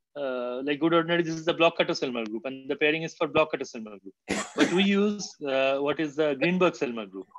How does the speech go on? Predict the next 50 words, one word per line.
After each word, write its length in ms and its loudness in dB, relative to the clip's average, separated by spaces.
So 120 -4
then 160 4
we 80 6
have 160 4
to 80 6
estimate 480 2
the 120 2
difference 340 -2
between 380 -2
Bloch-Kato 400 -2
and 140 -6
Greenberg 300 -6
Selmer 340 -16
group, 140 -16
because 240 0
the 80 0
Flack 340 4
pa-, 60 0
uh, 240 -4
Flack 280 2
pairing 240 2
or 60 0
Castleton 460 -2
pairing 240 2
works 220 0
for 120 -4
Bloch-Kato 360 0
Selmer 340 -8
group. 140 -18
But 100 -6
for 140 0
Bloch-Kato 360 2
Selmer 300 0
group, 160 0
control 300 0
theorem 240 -2
is 100 -6
difficult 380 -6
to 80 -6
prove. 240 -8
<laughs> 120 -18
So 100 -6
we, 160 0
we 180 -4
proved 320 -2
for 160 4
Greenberg 360 4
Selmer 340 0
group, 260 -4
which 240 -8